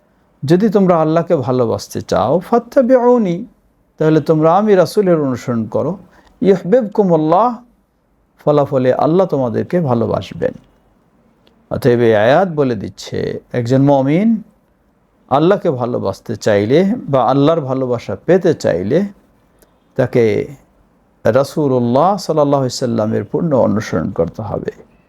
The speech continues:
আকীদায়, আমলে, ইবাদতে, আদর্শে, সব ক্ষেত্রে আপনি যখন রাসূল সাল্লাল্লাহু আলাইহি সাল্লামকে মডেল হিসাবে গ্রহণ করবেন, তারই অনুসরণ করবেন, অটোমেটিক আপনি আল্লাহকে ভালোবাসতে পারবেন।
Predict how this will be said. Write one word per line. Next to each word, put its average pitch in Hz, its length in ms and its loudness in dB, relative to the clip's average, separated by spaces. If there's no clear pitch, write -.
আকীদায়, 131 640 2
আমলে, 123 760 2
ইবাদতে, 120 760 -2
আদর্শে, 127 720 -2
সব - 300 -2
ক্ষেত্রে 190 440 0
আপনি 151 200 0
যখন 143 300 0
রাসূল 147 260 2
সাল্লাল্লাহু 156 440 0
আলাইহি 147 140 -6
সাল্লামকে 131 520 -2
মডেল 143 360 0
হিসাবে 131 340 2
গ্রহণ 113 360 0
করবেন, 95 540 -2
তারই 196 280 4
অনুসরণ 160 540 2
করবেন, 120 540 2
অটোমেটিক 127 520 0
আপনি 110 220 -2
আল্লাহকে 101 420 0
ভালোবাসতে 160 640 0
পারবেন। - 460 -8